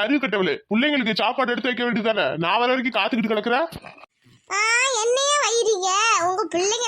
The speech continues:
Speaker 2: தான் ஐயா வரட்டும், ஐயா வரட்டும்னு சொன்னுச்சு. இந்தாங்கடி, சொல்லுங்கடி,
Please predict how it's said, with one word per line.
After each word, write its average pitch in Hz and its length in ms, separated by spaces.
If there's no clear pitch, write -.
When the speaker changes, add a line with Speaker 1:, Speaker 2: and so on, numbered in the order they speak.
Speaker 2:
தான் 466 160
ஐயா 359 280
வரட்டும், 381 320
ஐயா 349 240
வரட்டும்னு 339 340
சொன்னுச்சு. 285 380
இந்தாங்கடி, 466 400
சொல்லுங்கடி, 480 420